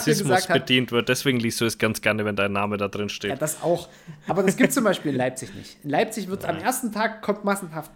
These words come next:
Speaker 2: äh, Filmteams und dann wird gefilmt. Also zum Beispiel wahrscheinlich auch beim Gil Ofarim. Da wird halt so richtig große Bambule gemacht und alles, weißt du, alle sind da und dann so nach drei Tagen ist der Raum einfach leer.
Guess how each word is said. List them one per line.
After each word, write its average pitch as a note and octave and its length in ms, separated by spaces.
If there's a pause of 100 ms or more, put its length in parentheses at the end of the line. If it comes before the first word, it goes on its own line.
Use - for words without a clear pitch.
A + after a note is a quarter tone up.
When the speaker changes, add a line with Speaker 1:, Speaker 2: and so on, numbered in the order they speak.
(140)
Speaker 2:
äh, D3 220 (120)
Filmteams B3+ 680
und E3+ 80
dann E3+ 120
wird D#3+ 120
gefilmt. A3 400
Also D3 160
zum D3+ 120
Beispiel D#3 280
wahrscheinlich D#3 340
auch C#3+ 80
beim D3 240
Gil D3 160
Ofarim. G3 480
Da D3+ 120
wird - 140
halt C#3 140
so D3 80
richtig E3+ 400 (320)
große F#3 320
Bambule G#3 480
gemacht G#3 460
und D#3 120
alles, F#3 440 (460)
weißt E3+ 220
du, G#3+ 200
alle F#3+ 160
sind E3 180
da G3 220
und G3+ 60
dann F#3+ 120
so G3 80
nach F3+ 140
drei G3 220
Tagen G#3 440 (320)
ist F3+ 180
der F3 80
Raum E3+ 200
einfach - 340
leer. A#2+ 360